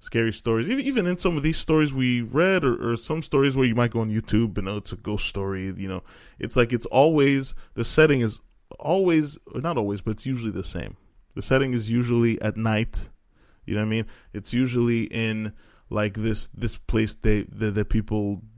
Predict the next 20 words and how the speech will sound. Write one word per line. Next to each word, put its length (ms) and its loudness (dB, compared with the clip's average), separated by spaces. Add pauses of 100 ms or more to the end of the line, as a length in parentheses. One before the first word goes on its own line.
(120)
don't 200 -2
like 220 0
to 80 0
go 280 2
in 200 0
because 260 -2
they 100 -2
say 200 2
it's 140 -2
haunted. 500 -2
So 120 -2
it's, 140 -6
it's 280 -8
the 180 6
unknown, 640 2
you 100 -8
know? 240 -6
It's 180 -4
like, 200 -2
it's, 240 -8